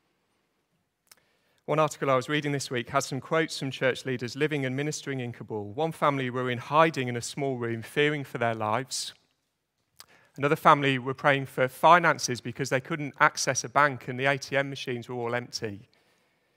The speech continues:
One pastor said that the situation is like living in a storm. And I want you to imagine hearing these words in Philippians chapter four, in the middle of that storm, chapter four, verse four. Um,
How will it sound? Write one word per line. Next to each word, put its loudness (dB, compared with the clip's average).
One -4
pastor -2
said 0
that -8
the -4
situation -2
is -6
like 2
living -2
in -4
a -4
storm. -10
And -4
I -2
want -2
you -2
to -6
imagine 0
hearing 0
these -2
words 0
in -4
Philippians -4
chapter -4
four, -6
in -6
the -4
middle -2
of -4
that -2
storm, -8
chapter -6
four, -6
verse 0
four. -6
Um, -10